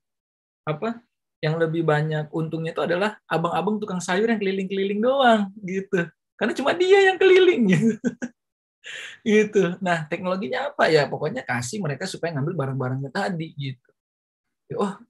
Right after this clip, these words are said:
iya juga ya, Pak, ya. Ya, gitu. Nah, dari situ saya akhirnya jadi inget nih, kalau misalnya menghambat atau mempercepat, itu tergantung dari jenis, eh, bisnisnya atau jenis operasinya, gitu. Misal,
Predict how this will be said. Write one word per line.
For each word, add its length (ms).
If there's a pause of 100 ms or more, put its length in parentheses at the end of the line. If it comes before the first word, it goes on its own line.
(100)
iya 120
juga 320
ya, 160
Pak, 180
ya. 140 (160)
Ya, 120 (160)
gitu. 280 (480)
Nah, 260 (760)
dari 220
situ 480 (100)
saya 260
akhirnya 320
jadi 160
inget 240
nih, 240
kalau 160
misalnya 480
menghambat 480
atau 160
mempercepat, 640
itu 160
tergantung 560
dari 480 (320)
jenis, 560 (300)
eh, 320
bisnisnya 580
atau 240
jenis 400
operasinya, 720 (240)
gitu. 400 (480)
Misal, 640